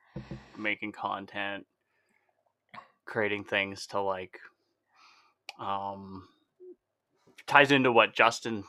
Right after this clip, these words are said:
said, too, where he was like, "We did it in six months, and we kinda leapfrogged everybody." People have been going for forever. Like, depending on how you're measuring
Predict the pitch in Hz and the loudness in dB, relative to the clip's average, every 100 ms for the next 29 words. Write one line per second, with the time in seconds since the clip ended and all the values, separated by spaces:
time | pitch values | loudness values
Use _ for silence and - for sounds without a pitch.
0 | - - 120 95 92 - 123 120 101 101 | -12 -2 2 2 0 0 2 2 0 0
1 | 95 92 98 98 95 95 90 - _ _ | 2 0 -4 -8 -4 0 0 -4 _ _
2 | _ _ _ _ _ _ _ _ - 123 | _ _ _ _ _ _ _ _ -8 0
3 | 139 123 120 - 117 - 110 139 - 98 | 4 4 2 -2 -4 -2 2 0 0 -14
4 | 95 98 95 107 135 131 101 101 101 95 | -8 -6 -4 -6 -2 2 2 2 -2 -2
5 | 95 95 92 92 - _ _ _ _ _ | -4 -6 -6 -10 -14 _ _ _ _ _
6 | _ _ - 110 107 101 107 104 101 98 | _ _ -12 -8 -6 -6 -6 -8 -10 -14
7 | _ - 107 101 - 101 110 110 104 95 | _ -2 0 0 -4 -4 4 6 6 2
8 | 98 95 - _ _ _ _ _ _ _ | 2 0 -2 _ _ _ _ _ _ _
9 | _ _ - 127 143 143 131 113 117 113 | _ _ -2 4 6 6 6 6 8 8
10 | 107 101 104 117 127 147 151 151 151 | 6 4 4 4 4 2 4 2 -2